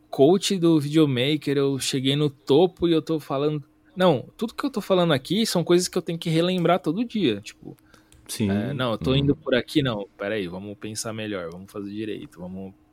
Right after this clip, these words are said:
Speaker 1: não vamos ser arrogante, vamos pensar que outras pessoas, é, tão aí também e tal." É um exercício, né?
Speaker 2: Com certeza, cara. Vamos partir mais pro final agora. O que que tu vê de futuro no audiovisual? O que que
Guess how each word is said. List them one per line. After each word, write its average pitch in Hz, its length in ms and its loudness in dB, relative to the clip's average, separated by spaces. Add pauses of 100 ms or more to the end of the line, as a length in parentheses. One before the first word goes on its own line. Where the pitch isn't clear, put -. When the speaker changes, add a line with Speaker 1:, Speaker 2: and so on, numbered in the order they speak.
(360)
Speaker 1:
não 101 120 -8
vamos 101 180 -4
ser - 80 -4
arrogante, 117 560 -2
vamos 104 300 -8
pensar 110 300 -8
que 120 100 -8
outras 113 200 -8
pessoas, - 480 -8 (460)
é, 98 180 -12
tão 113 220 -8
aí 113 100 -6
também 117 520 -6
e - 20 -10
tal." 98 340 -6
É 95 40 -8
um 101 80 -4
exercício, 131 580 -2
né? 101 160 -14
Speaker 2:
Com - 220 -10
certeza, 110 480 -4
cara. 73 280 -12 (120)
Vamos 98 160 -6
partir 107 280 2
mais 95 240 -2
pro - 140 -8
final 76 340 -4
agora. 76 380 -2 (260)
O 95 140 -8
que 98 240 -8
que 98 420 -4 (480)
tu 98 120 -4
vê 92 220 4
de 90 100 -8
futuro 87 500 -4
no 76 220 -6 (140)
audiovisual? 78 880 -2
O - 20 -12
que 85 160 -10
que 78 380 -6